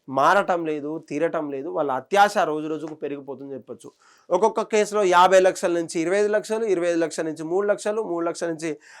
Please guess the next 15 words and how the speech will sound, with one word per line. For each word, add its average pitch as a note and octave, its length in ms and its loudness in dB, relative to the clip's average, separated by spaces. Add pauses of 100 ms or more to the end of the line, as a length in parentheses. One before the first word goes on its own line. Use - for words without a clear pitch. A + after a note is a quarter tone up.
(120)
ఐదు A#3+ 220 8
లక్షలు B3 360 2
వసూలు G3+ 320 0
చేయాలంటే F#3 680 0 (340)
ఆ G3 240 10
ఏసీపీఓ B3 680 6
దిగిన G#3 520 0 (100)
తర్వాత G3 640 6
తన G#3+ 120 4
ఎంత F3+ 460 0
అక్రమ A#3 480 4
డబ్బు F#3+ 280 -2
కావచ్చు, F3+ 300 -4
అక్రమ A#3 340 0
సంపాదన A3+ 600 4